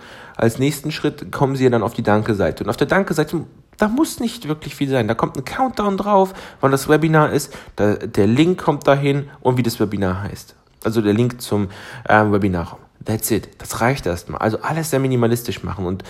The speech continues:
ähm, du merkst vielleicht auch in meinen nächsten Episoden und in meinem nächsten, äh, Content, den ich überhaupt raus habe, dass ich alles sehr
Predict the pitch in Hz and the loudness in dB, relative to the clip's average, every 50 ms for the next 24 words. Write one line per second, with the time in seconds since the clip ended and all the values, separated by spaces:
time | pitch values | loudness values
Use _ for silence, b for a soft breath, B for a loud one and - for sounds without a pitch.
0 | B B B B B B - 101 104 104 107 107 104 104 107 104 107 120 117 - | B B B B B B 2 4 4 4 4 2 0 0 0 2 2 0 0 -4
1 | - - 110 107 117 - 87 104 - 113 104 98 95 95 98 101 110 117 120 - | -2 2 2 2 2 2 -2 0 0 2 2 2 2 2 2 2 0 0 -2 -4
2 | - 85 71 - - - 98 90 104 113 127 131 123 120 117 104 95 90 78 82 | -6 -6 -6 -4 -4 -4 -4 0 2 2 4 4 2 2 2 2 2 2 0 0
3 | 98 95 92 92 95 98 101 107 113 113 - - - - 101 92 B B B B | 0 2 2 2 2 2 2 2 0 0 -4 -8 -8 -6 -6 -6 B B B B
4 | B B B - 92 90 - - 120 123 151 160 139 110 104 101 95 98 90 98 | B B B -2 -2 -2 -2 0 0 0 2 2 2 2 2 0 -2 -2 -4 -2
5 | 90 90 107 135 135 - - - 71 78 - - - 80 - - - - 92 98 | 0 2 2 2 0 -2 -6 -6 -6 -6 -6 -8 -10 -10 -12 -10 -4 -2 0 2
6 | 98 92 - - - 92 78 | 0 0 -2 -6 -4 -4 -4